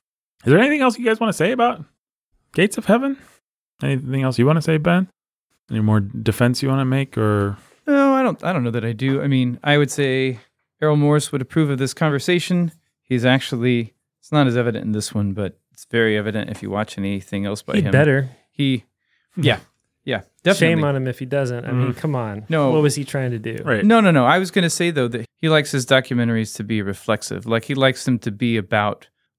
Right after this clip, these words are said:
Speaker 2: what does it mean to have different perspectives on something, and how does that influence how we see or find the truth? Like, Thin Blue Line is that par excellence.
Speaker 1: Right. He might say the fact that Jake had such a visceral negative reaction, I've accomplished my goal. I did,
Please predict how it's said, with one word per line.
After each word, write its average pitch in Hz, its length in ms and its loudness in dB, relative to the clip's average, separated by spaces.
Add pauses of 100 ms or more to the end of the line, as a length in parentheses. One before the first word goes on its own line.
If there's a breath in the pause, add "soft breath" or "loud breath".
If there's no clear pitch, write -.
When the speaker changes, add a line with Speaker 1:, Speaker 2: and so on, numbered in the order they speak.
Speaker 2:
what 123 80 0
does 135 100 0
it 151 80 -2
mean 160 180 2
to 143 80 2
have 139 160 2
different 147 240 -4
perspectives 131 560 -4
on 107 140 0
something, 104 380 -2
and 98 120 -2
how 120 140 2
does 107 100 -2
that 113 160 0
influence 117 460 -2
how 120 160 0
we 110 100 0
see 110 280 -2
or 101 60 -4
find 101 260 -4
the 95 60 -4
truth? 98 380 -8
Like, 110 180 0
Thin 175 240 2
Blue 135 140 2
Line 110 420 2
is 110 300 -2 (180)
that 92 280 -2 (240)
par 110 200 2
excellence. 92 760 -6
Speaker 1:
Right. 110 240 4
He 135 140 4
might 113 220 2
say 110 320 4
the 104 120 0
fact 113 220 2
that 104 160 -2
Jake 104 280 2
had 107 300 -2
such 98 160 -2
a 101 40 -2
visceral 98 400 0
negative 98 420 2
reaction, 92 760 -2
I've 92 360 -4
accomplished 101 420 -2
my 95 120 0
goal. 98 320 2
I 92 100 0
did, 95 320 -2